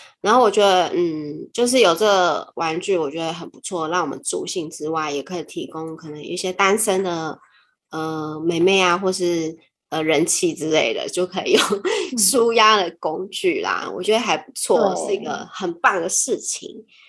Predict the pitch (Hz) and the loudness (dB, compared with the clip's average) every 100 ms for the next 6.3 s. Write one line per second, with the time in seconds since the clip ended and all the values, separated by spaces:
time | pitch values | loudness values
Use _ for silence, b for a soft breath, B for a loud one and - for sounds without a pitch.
0 | b b - 190 233 240 240 240 196 190 | b b -2 2 4 6 4 4 4 2
1 | 196 175 175 165 - - 196 170 160 - | 2 -2 -4 -6 -10 -10 -10 -10 -14 -8
2 | 208 185 165 _ _ _ - 165 147 175 | -4 -4 -6 _ _ _ -6 -4 -2 -6
3 | - 156 151 - - - - - 233 214 | -8 -12 -14 -14 -14 -16 -8 0 2 4
4 | 220 208 226 190 123 185 196 160 208 208 | 4 2 2 -2 0 -2 -2 0 0 0
5 | 220 208 208 180 196 160 156 127 151 165 | 2 0 2 0 0 -6 -6 -6 -4 -4
6 | - 50 - | -6 -10 -12